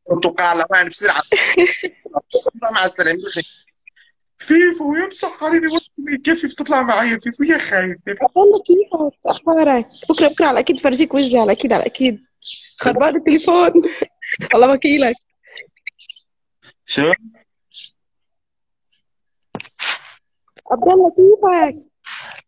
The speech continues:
Speaker 1: ماشي الحال، أنت كيفك؟
Speaker 2: الحمد لله، إلي ساعة ولا أكتب لك طلعني وهيك، ما، ما كبست لي طلب.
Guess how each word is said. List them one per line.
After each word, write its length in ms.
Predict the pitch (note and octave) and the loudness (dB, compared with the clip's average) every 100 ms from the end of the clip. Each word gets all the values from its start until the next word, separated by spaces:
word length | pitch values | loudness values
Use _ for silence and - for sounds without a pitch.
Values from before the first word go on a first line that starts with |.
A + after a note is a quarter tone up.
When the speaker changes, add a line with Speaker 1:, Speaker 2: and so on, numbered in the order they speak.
| _ | _
Speaker 1:
ماشي 320 | A2+ C#3 - | -2 0 0
الحال، 400 | D3 C#3 C#3 D3 | -2 -2 2 2
أنت 200 | - - | 0 -6
كيفك؟ 920 | C#3+ - D3+ D3+ - A2 G2+ F#2+ F2+ _ _ _ _ _ _ _ _ D4+ | -10 -6 -4 -4 -6 -6 -4 -4 -6 _ _ _ _ _ _ _ _ -2
Speaker 2:
الحمد 220 | E4+ E4 | 0 4
لله، 240 | E4+ D4+ | 4 2
إلي 200 | - C#4 | 0 -2
ساعة 240 | - D#4+ D4+ | 0 2 2
ولا 160 | C#4 | 2
أكتب 240 | B3+ D4 B3+ | 0 0 -2
لك 260 | A#3+ - | -2 -2
طلعني 340 | A3 C4+ C#4 A#3 | -2 0 2 0
وهيك، 580 | G#3 A#3 B3+ C4 - A3 | 0 0 2 0 -4 -2
ما، 200 | A#3 A#3+ A3+ G#3 G3 F3+ - _ _ _ _ _ _ _ _ G#3 G3+ | 0 0 -2 -2 -4 -6 -14 _ _ _ _ _ _ _ _ -8 -4
ما 80 | A3+ | 0
كبست 320 | B3+ B3 B3+ | 0 0 0
لي 160 | A3 | 2
طلب. 260 | G#3+ G#3 | 2 0